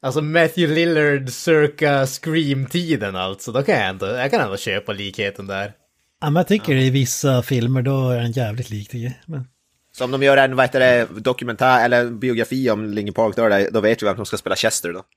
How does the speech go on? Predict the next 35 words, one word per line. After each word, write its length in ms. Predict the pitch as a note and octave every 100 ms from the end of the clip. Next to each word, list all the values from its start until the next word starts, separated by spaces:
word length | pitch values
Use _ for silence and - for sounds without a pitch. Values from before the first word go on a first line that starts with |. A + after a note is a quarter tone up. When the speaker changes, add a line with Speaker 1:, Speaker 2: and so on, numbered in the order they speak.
| _ _ _ -
Speaker 2:
Absolut, 680 | B2 B2 A#2+ A#2+ - - -
absolut. 640 | A2 G#2+ A2 G#2+ - - _
Speaker 3:
Ja, 40 | -
Speaker 2:
Man 100 | G#2+
får 60 | A#2
Speaker 3:
fy 60 | B2+
fan. 180 | C#3+
Speaker 2:
de-agea. 300 | C3 B2+ B2
Speaker 3:
Shaggy, 460 | A2+ C3 A2 G#2+ C#3+
Shaggy 400 | - D#3 E3+ D#3
från 120 | D#3
Scooby-Doo 480 | C3+ D3 B2+ C#3 D3
ska 160 | B2+ B2
<laughs> 460 | - - - -
spela 380 | - C3+ - F3+
Chester. 440 | - D#3 F3 -
Ja, 60 | A2 - - - - G3+ A#2+
just 80 |
Speaker 2:
Man 100 | C3+
får 100 | D3
Speaker 3:
det. 60 | D#3+
Speaker 2:
de-agea 580 | E3 D3+ C#3+ C#3+ C3 C3
honom 140 | A#2+
lite, 220 | A#2 A#2 A#2+
va, 200 | A#2+ A#2
så 120 | B2
är 100 | A#2
det 60 |
klart. 200 | A#2 B2+ - _
Speaker 3:
Ja, 240 | A#2 A#2 G#2+
ja. 80 | G#2 - - -
Speaker 2:
<laughs> 80 | F#3 F3+ - D#3+ -
Speaker 3:
Ja, 60 | C3+
fy 60 |
fan. 200 | - D#2+